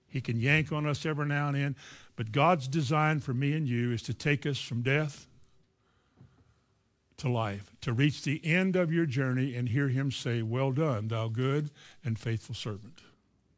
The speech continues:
This is why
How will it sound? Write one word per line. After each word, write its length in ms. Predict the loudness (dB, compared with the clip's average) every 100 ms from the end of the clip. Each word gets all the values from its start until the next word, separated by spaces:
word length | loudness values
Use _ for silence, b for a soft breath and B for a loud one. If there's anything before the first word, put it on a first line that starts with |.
| _ _ _ _ _ _ _ _ _ _ _ _ _ _ _ _ -6
This 220 | -6 -4
is 200 | -8 -2
why 460 | 0 2 2 0